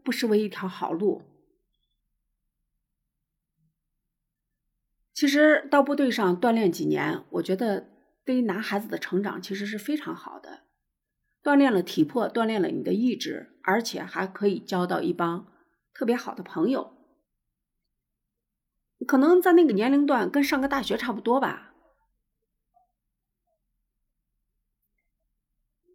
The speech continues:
网上看到有一个网友说，呃，他的表弟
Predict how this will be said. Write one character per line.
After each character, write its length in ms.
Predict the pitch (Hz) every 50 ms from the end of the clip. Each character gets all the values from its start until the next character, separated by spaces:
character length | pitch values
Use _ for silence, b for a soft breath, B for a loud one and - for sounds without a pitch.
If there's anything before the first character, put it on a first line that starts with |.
| _ - - 277
网 140 | 240 202 196
上 140 | 247 311 311
看 220 | 302 - 349 294
到 160 | 277 247 190 160
有 180 | 156 170 170
一 60 | 190
个 400 | 214 247 226 208 180 - - - - - _ _ _ _ _
网 200 | - 190 202 220
友 100 | 208 175
说， 420 | 175 - 208 190 190 185 190 - - _ _
呃， 200 | - - - - -
他 160 | - - 214
的 400 | 202 196 175 160 147 - - - - _ _ _ _ _ _ _
表 180 | - 135 127 175
弟 340 | 185 185 262 202 - -